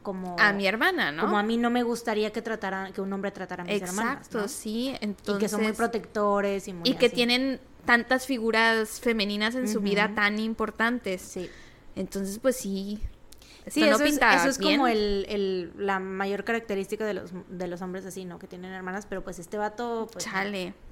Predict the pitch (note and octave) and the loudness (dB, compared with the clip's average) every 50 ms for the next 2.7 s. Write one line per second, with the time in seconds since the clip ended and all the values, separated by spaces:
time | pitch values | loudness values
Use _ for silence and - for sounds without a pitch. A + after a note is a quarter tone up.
0 | - - - F#3 G3+ G#3 A3+ A3+ - G#3+ - - - A3+ C4+ C#4+ C#4 - - G#3+ | -14 -2 2 2 4 4 2 2 0 0 -2 -2 -6 -4 -4 -4 -6 -6 -6 -4
1 | G3+ G#3 A3 A3 A#3 A3 - - A3 A3 A3+ A#3 A#3 A3 G3+ G3+ F#3+ F3+ F#3 F3+ | -4 -4 -4 -4 -6 -10 -8 -6 -6 -4 -2 -2 -2 -2 -2 -4 -6 -6 -6 -8
2 | E3 - G3+ G3+ G3 G3 G3 G#3 G#3 G3 F#3+ F#3 - | -6 -6 -4 -2 0 0 0 0 -2 -4 -10 -10 -12